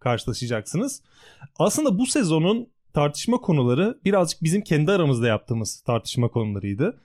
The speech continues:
Yani YouTube'da olacak sohbet konusu bazen kullandığımız bilgisayarların teknolojisi, bazen o hafta sonu izlediğimiz bir film ya da bir kitap olacak ama bizim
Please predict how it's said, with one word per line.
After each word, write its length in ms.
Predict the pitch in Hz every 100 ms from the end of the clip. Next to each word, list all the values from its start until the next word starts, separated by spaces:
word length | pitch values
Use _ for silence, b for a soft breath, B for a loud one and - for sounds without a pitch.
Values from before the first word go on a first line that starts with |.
| b
Yani 240 | 156 120 113
YouTube'da 680 | 147 147 165 143 156 147 - _ _ _ _ _
olacak 500 | 151 143 135 147 143 -
sohbet 440 | - 135 156 180
konusu 480 | 151 139 131 156 147 B B -
bazen 520 | 160 175 170 160 156 -
kullandığımız 560 | 147 147 151 156 147
bilgisayarların 640 | 139 139 135 151 147 147 143
teknolojisi, 880 | 151 143 143 127 113 - 175 165 139
bazen 480 | 147 143 151 151 b b b
o 160 | 185 170
hafta 220 | 175 -
sonu 200 | - 151
izlediğimiz 600 | 151 135 135 127 127 120
bir 80 | 135
film 240 | - 180
ya 100 | 143
da 100 | 131
bir 80 | 131
kitap 280 | - - 139
olacak 340 | 123 120 143
ama 240 | 277 127 - b b b
bizim 520 | 127 143 143 233 254